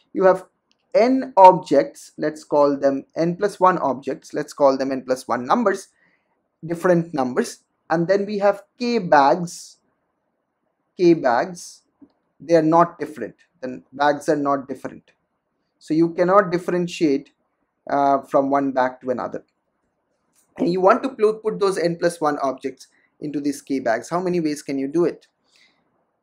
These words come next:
You want to split this n plus one objects into different subsets,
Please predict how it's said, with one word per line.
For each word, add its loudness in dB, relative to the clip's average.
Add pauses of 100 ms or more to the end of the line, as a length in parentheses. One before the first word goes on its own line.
(340)
You -2
want 4
to -2
split 0
this 0
n 2
plus -2
one 2
objects -2
into -4
different -4 (840)
subsets, 0